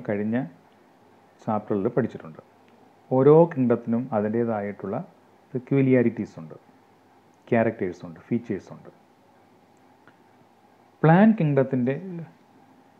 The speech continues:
പ്രത്യേകതകൾ എന്തെല്ലാമാണെന്ന് നോക്കാം. പ്ലാന്റ് കിങ്ഡത്തിനകത്ത് വരുന്ന ഓർഗാനിസംസ് മൾട്ടി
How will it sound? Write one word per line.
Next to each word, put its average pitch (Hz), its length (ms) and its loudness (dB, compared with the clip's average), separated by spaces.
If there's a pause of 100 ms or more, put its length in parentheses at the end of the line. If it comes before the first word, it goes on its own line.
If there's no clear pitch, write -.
(640)
പ്രത്യേകതകൾ 131 580 4
എന്തെല്ലാമാണെന്ന് 101 600 -6
നോക്കാം. - 240 -18 (1900)
പ്ലാന്റ് 180 380 4
കിങ്ഡത്തിനകത്ത് 139 640 0
വരുന്ന 127 200 0 (100)
ഓർഗാനിസംസ് 104 800 -6 (1200)
മൾട്ടി 131 360 4